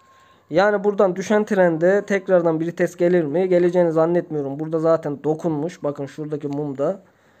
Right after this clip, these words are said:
zaten şurada az bir şey kırıyor.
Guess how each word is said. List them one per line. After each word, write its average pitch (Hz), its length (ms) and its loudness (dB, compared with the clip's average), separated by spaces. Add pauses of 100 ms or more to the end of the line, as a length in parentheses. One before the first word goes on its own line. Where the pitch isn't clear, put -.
(460)
zaten 156 540 0 (220)
şurada 165 600 -4
az 165 280 0
bir 160 60 -10
şey 143 180 -6
kırıyor. 185 540 2